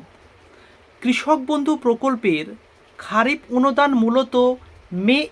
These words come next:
এবং জুন মাসের মধ্যে দেওয়া হয়। গত বছর পঞ্চায়েত নির্বাচন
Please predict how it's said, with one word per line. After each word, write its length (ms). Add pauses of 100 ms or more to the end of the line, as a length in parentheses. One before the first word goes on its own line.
(120)
এবং 220 (580)
জুন 180 (120)
মাসের 360 (100)
মধ্যে 320 (520)
দেওয়া 320
হয়। 220 (680)
গত 160 (120)
বছর 280 (140)
পঞ্চায়েত 500 (120)
নির্বাচন 560